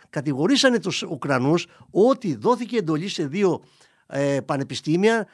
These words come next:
να δημιουργήσουν βρώμικη βόμβα. Ε, και πρέπει, ε, να το λάβουμε υπόψη αυτό, διότι πέραν της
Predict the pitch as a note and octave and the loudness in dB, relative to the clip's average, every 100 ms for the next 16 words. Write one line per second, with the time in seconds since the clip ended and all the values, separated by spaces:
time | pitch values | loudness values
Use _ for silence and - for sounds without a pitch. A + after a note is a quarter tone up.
0 | _ D3 F3 E3 F3 F3 C#3+ G#3+ B3 G#3+ | _ -2 -2 0 2 2 2 -2 -2 -2
1 | A#3+ C4+ B3 _ _ _ _ _ _ _ | -2 -2 -4 _ _ _ _ _ _ _
2 | _ C3 A3+ C4 A3+ A#3 G#3 G3 A2 F#2 | _ -4 -2 0 -2 0 4 4 4 -6
3 | - _ _ _ - D#3 D3 D3 C#3+ B2+ | -12 _ _ _ -14 -4 0 2 0 -2
4 | - _ D#3+ - G3 A#3+ A#3 F#3+ A#2 _ | -10 _ -6 0 2 2 2 0 0 _
5 | _ _ _ _ C3+ C3 C3 B2 B2 A#2+ | _ _ _ _ -6 -4 -6 -6 -6 -8
6 | A#2+ A#2 A#2 A2 A2 C3 C3 C#3 G3 A3+ | -8 -10 -12 -14 -10 -10 -4 2 2 4
7 | G#3+ F#3+ F#3 - - C#3 - C#3+ C3 C#3+ | 0 0 -4 -6 -6 -6 -2 -2 0 0
8 | D#3 D3+ A#2+ - _ _ _ _ - D#3+ | 0 -2 -8 -10 _ _ _ _ -2 0
9 | A3+ A#3+ A3+ - - | 0 -2 -4 -6 -8